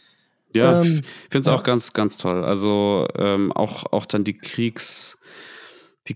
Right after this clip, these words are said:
Speaker 1: die Kampfszenen, die es dann später gibt, mit der Lawine, die dann da runterbricht und generell diese Massen an Horden der, der, ähm, was sind das, die Hunnen?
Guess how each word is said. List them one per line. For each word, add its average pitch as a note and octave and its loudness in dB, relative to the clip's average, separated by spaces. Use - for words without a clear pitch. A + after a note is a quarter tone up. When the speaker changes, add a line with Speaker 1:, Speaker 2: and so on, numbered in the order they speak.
Speaker 1:
die A2 -2
Kampfszenen, A2 0
die G2+ 0
es F#2+ -4
dann G2+ 0
später F#2+ -2
gibt, F#2+ -6
mit - -4
der G2+ 0
Lawine, G#2+ 0
die F#2+ -2
dann F#2+ 0
da F#2 0
runterbricht F#2+ -2
und G2 -2
generell G2+ 0
diese G2 0
Massen G#2 0
an F#2+ -2
Horden G#2 0
der, F2+ -2
der, F2+ -4
ähm, F#2+ -4
was G2+ -4
sind G#2 -2
das, F#2+ -4
die F#2 -8
Hunnen? D3 0